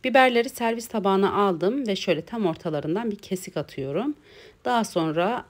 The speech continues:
açmış olduğum bu kesiklerin içerisine bolca patates ve patlıcan kızartmalarından dolduruyorum. Ben üzerine yoğurt gezdireceğim.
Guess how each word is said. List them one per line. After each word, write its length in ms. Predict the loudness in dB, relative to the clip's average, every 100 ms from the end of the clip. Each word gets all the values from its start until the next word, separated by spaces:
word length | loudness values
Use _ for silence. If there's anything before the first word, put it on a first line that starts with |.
| _ -4
açmış 420 | -4 -2 -6 -2
olduğum 340 | -2 -2 -4
bu 40 | -4
kesiklerin 560 | -6 -6 -8 -6 -4
içerisine 800 | -4 -4 -4 -4 -4 -4 -2 -2
bolca 480 | 0 0 0 0 -2
patates 520 | -4 -8 -6 -8 -6
ve 60 | -8
patlıcan 600 | -6 -8 -6 -6 -2 -2
kızartmalarından 960 | -2 -6 -6 -6 -6 -4 -4 -4 -4 0
dolduruyorum. 760 | 0 0 -6 -6 -4 -2 -2 -6 _ _ _ _ _ -20 _ _ _ _ _ _ _ _ _ _ _ _ 0
Ben 260 | 2 2 -2
üzerine 400 | -2 2 4 4
yoğurt 300 | 4 4 2
gezdireceğim. 720 | 0 2 0 -4 0 0 0